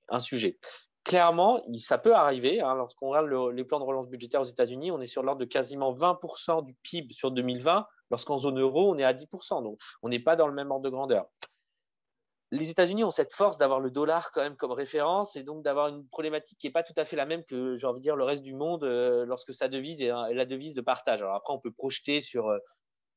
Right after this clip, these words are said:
sur dix ans, vingt ans, cinquante ans, mais à l'instant T, le dollar reste le, la devise mondiale d'échange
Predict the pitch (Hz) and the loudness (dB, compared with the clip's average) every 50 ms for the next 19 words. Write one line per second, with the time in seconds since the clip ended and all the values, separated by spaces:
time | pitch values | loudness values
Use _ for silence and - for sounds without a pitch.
0 | _ _ - - 123 117 117 113 117 127 123 123 139 143 147 143 131 131 131 131 | _ _ -6 -2 -2 -2 -2 -4 -10 -6 -2 2 4 4 4 4 4 2 2 0
1 | - 147 143 139 - 135 120 113 123 127 123 160 170 185 190 175 147 127 127 127 | -2 -4 -6 -6 -6 -10 -8 -6 -6 -4 0 2 2 2 2 0 0 0 0 2
2 | 127 131 135 127 - - 139 - - 170 165 151 131 127 135 135 147 151 143 131 | 2 2 0 -2 -4 -6 -6 -4 -2 -2 -2 -2 0 2 4 6 6 6 4 2
3 | 147 151 147 - - 131 120 123 123 120 123 123 131 135 127 131 135 127 123 110 | -2 -4 -4 -4 -2 0 2 2 2 0 -2 -2 -2 -4 -6 -6 -8 -8 -8 -8
4 | 113 123 131 135 127 135 139 131 127 127 123 120 - 160 165 180 165 151 | -6 -6 -6 -4 0 2 2 2 2 0 -2 0 0 2 2 2 0 -2